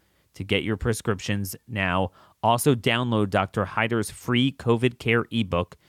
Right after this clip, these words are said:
with o-, over-the-counter remedies. 'Cause remember, you wanna use a few things. Ivermectin is not the end-all. My go to doc dot com.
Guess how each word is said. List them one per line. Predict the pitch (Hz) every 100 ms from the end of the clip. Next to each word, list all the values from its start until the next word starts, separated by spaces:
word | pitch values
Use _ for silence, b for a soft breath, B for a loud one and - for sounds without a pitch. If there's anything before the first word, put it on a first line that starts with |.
| b b b b
with | 101 -
o-, | 123 139 -
over-the-counter | - - 131 123 110 120 107 110
remedies. | 107 117 95 85
'Cause | - 101
remember, | 110 139 123 104
you | 101
wanna | 113 107
use | 107 101
a |
few | 98 135 123 110
things. | - 107 107 - - - 123
Ivermectin | 104 117 113 110 110 101
is | 95
not | 104 107 - b b b -
the |
end-all. | 92 110 92 92
My | 92 92 104
go | 101 101
to | 95
doc | 90 85 - -
dot | 82 76
com. | - 165 98